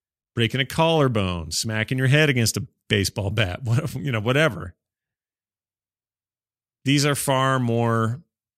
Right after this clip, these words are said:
palatable, manly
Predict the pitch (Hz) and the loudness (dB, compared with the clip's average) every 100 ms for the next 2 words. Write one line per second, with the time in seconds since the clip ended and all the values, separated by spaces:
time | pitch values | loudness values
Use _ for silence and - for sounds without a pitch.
0 | _ _ _ _ _ _ - - 131 143 | _ _ _ _ _ _ -12 -2 0 0
1 | 143 135 120 127 123 120 120 113 117 _ | 0 -2 -2 -4 -2 -2 -4 -6 -10 _
2 | _ _ _ _ _ _ _ _ _ _ | _ _ _ _ _ _ _ _ _ _
3 | _ _ _ _ _ _ - - _ _ | _ _ _ _ _ _ -20 -20 _ _
4 | _ _ _ _ _ 123 120 123 127 127 | _ _ _ _ _ -8 0 2 2 0
5 | 123 120 117 98 | 0 0 -2 -4